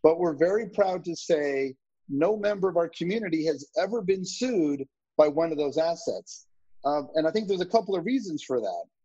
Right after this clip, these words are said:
Like I said, we're very transparent. We list every member on our website. And for as much as you might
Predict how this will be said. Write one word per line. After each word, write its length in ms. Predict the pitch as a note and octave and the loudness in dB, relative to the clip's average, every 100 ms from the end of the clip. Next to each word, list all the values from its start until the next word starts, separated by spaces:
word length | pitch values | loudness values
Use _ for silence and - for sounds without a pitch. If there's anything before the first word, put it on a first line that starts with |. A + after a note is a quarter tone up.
| _ _ _ _ | _ _ _ _
Like 200 | D3+ E3 | 2 4
I 40 | F#3+ | 4
said, 220 | A3+ G3 | 2 2
we're 140 | E3+ | 0
very 320 | C#3 F#3 A3+ A#3 | 0 2 0 0
transparent. 840 | - G3+ F#3 - G3+ G3 B2+ C#3+ | -2 -2 -4 -4 -2 0 -2 -2
We 180 | D#3+ G#3+ | -2 -2
list 480 | E3+ A3 B3 - - | 2 0 0 -6 0
every 200 | F3+ F#3 | 0 2
member 420 | E3+ F3+ E3+ E3 D#3 | 0 0 0 0 0
on 140 | D3+ | 0
our 140 | C#3+ | 2
website. 580 | C#3 F#3+ F3 - G#2 F#2+ - _ - - - - | 0 0 -4 -2 -2 -4 -14 _ -20 -20 -20 0
And 360 | D3+ D#3+ D#3+ D#3 - - | 2 4 2 -4 -8 0
for 120 | F3+ | 0
as 120 | E3 | 2
much 260 | E3+ A#3 A#3 | 0 0 0
as 160 | F3+ | -4
you 100 | F3 G3 | -4 -2
might 260 | F#3+ F#3 | -2 -4